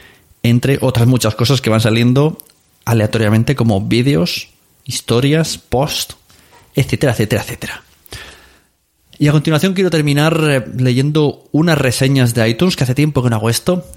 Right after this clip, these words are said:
y se lo debo a todas aquellas personas que se van a iTunes, a Nación Podcaster, y dejan su reseñita con unas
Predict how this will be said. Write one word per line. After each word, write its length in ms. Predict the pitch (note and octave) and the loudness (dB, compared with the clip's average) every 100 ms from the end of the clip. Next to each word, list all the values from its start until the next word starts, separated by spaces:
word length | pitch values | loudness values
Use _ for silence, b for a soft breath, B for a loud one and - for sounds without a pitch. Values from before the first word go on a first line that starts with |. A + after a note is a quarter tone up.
| - | -20
y 300 | - A2+ D#3 - _ | -8 -4 -6 -8 _
se 200 | - G#2 | -4 -2
lo 140 | G#2 | 0
debo 320 | A2+ C3 D#3 - | 2 2 0 -2
a 100 | C3 | -2
todas 200 | A2+ B2 | 0 0
aquellas 260 | A#2+ A2+ | 2 0
personas 440 | - - C3 C#3+ B2+ | 0 -2 0 0 0
que 80 | G#2 | -2
se 140 | A2+ | 0
van 280 | A#2 C#3 D3 B B B B _ | 0 0 -4 B B B B _
a 200 | - A2 | -6 -2
iTunes, 600 | C3 C3+ D#3+ E3 - - _ _ - | 0 0 0 0 -2 -10 _ _ -2
a 80 | |
Nación 240 | A2 B2 C3+ | 0 0 0
Podcaster, 680 | B2 - D#3+ - F3 E3 - | 0 0 -2 0 0 0 -4
y 120 | B2+ | 0
dejan 420 | C3 D#3 E3+ E3+ - _ | 2 2 0 -2 -6 _
su 220 | - C3+ | -2 0
reseñita 680 | B2 A#2 A#2 B2+ C#3+ E3 D#3 | 0 0 0 0 0 0 0
con 180 | G2+ A2 | 0 0
unas 300 | B2 C3 | 0 0